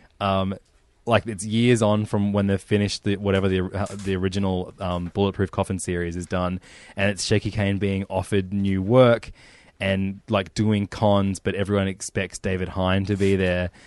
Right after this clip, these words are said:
And it's, like, this extremely meta thing that then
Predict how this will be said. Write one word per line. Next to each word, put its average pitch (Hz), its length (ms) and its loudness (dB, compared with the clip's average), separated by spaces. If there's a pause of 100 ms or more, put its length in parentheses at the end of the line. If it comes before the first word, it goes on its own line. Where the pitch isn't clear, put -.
(260)
And 110 100 2
it's, 107 100 -4
like, 120 120 0
this 104 100 -2
extremely 131 680 0
meta 110 320 2
thing 101 380 0
that 95 140 -6
then 101 300 0